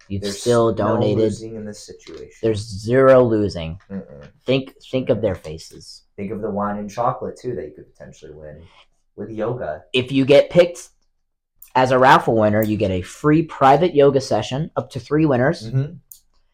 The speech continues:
Speaker 1: And, of course, you can bring a plus one. Um,
Speaker 2: And
Speaker 1: so
Speaker 2: have you even been to High Desert Fitness?
Speaker 1: Have you even been?
Speaker 2: No.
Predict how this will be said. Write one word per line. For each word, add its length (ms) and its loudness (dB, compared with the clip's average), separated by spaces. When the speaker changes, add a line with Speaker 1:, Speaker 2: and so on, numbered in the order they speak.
Speaker 1:
And, 480 0
of 240 -2
course, 260 0
you 80 -4
can 160 0
bring 160 0
a 60 0
plus 400 -2
one. 380 -4
Um, 480 4
Speaker 2:
And 100 -4
Speaker 1:
so 360 4
Speaker 2:
have 80 8
you 120 6
even 120 -4
been 220 0
to 100 0
High 200 0
Desert 360 -4
Fitness? 560 -8
Speaker 1:
Have 200 0
you 100 2
even 340 4
been? 220 0
Speaker 2:
No. 460 -4